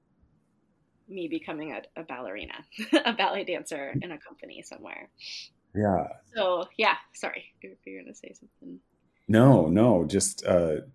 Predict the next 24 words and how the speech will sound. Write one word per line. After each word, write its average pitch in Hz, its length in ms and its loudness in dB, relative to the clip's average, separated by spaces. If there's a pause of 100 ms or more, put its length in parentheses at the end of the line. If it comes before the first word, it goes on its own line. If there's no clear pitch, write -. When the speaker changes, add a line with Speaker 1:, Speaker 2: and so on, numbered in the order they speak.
(420)
Speaker 2:
so 110 160 6
what, 107 300 4
so - 180 2
what 92 320 4
then 87 600 2 (480)
Speaker 1:
What 202 140 -14
happened? - 40 -10
Speaker 2:
transpired 85 680 2
from 82 280 -4
Interlochen? 87 720 -6 (200)
Speaker 1:
Yeah, 208 220 2
so - 240 0
I 233 480 0 (420)
went 226 280 -6
to 196 340 -8
a 185 80 -6
little 208 320 -6
tiny 240 640 -10 (120)
liberal 190 280 -10
arts - 220 -10
college 156 560 -12
in 170 240 -14
Erie, 180 280 -10
Pennsylvania, 175 760 -10